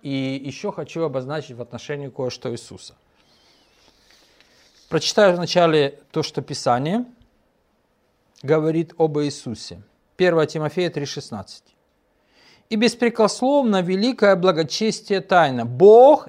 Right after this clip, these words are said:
явился во плоти". Зафиксировали? То есть, когда мы читаем про Иисуса, мы читаем про кого? Про Бога.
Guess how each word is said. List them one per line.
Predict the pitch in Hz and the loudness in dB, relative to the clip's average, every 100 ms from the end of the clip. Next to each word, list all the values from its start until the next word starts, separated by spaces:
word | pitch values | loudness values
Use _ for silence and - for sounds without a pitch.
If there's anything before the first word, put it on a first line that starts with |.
| - | -16
явился | 147 160 175 220 214 220 220 214 | -10 -8 -8 -10 -8 -6 -6 -8
во | 143 | -12
плоти". | 160 165 165 101 92 _ _ _ _ _ _ _ | -10 -10 -12 -16 -20 _ _ _ _ _ _ _
Зафиксировали? | 143 151 - 269 247 117 87 _ _ _ _ _ _ _ _ _ _ _ _ _ _ _ _ _ _ - | -18 -16 -16 -12 -10 -10 -12 _ _ _ _ _ _ _ _ _ _ _ _ _ _ _ _ _ _ -8
То | 180 | -8
есть, | - | -6
когда | 214 220 269 | -4 -2 -2
мы | 247 | -4
читаем | - 254 247 | -8 -6 -6
про | 226 226 | -4 -6
Иисуса, | 220 220 - | -6 -12 -10
мы | 175 | -12
читаем | 190 - 214 208 | -12 -8 -8 -6
про | 208 | -8
кого? | 202 185 110 - _ _ _ _ _ _ _ _ _ _ _ _ _ | -4 -4 -4 -10 _ _ _ _ _ _ _ _ _ _ _ _ _
Про | 143 | -14
Бога. | 127 117 110 104 | -8 -8 -8 -16